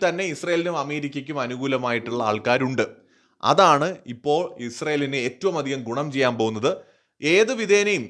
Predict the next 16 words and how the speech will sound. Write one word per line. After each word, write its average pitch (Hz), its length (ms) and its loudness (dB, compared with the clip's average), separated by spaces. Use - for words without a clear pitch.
ഇപ്പോഴത്തെ 151 480 -2
ഭരണകൂടത്തിൽ 131 640 -2
പെടുന്ന 120 500 -4
എല്ലാവരെയും 175 680 0
വധിക്കുക 147 500 0
എന്നത് 131 300 -2
തന്നെയായിരിക്കും 123 540 -6
ഇസ്രയേലിന്റെ 127 500 2
ലക്ഷ്യം. 98 320 -6
ഇപ്പോൾ 170 380 0
തന്നെ 196 140 2
അദ്ദേഹം, 175 420 0
ആയത്തുള്ള 143 440 2
അലി 156 440 0
ഖമേനി 160 280 -4
മരണപ്പെട്ടു 156 880 2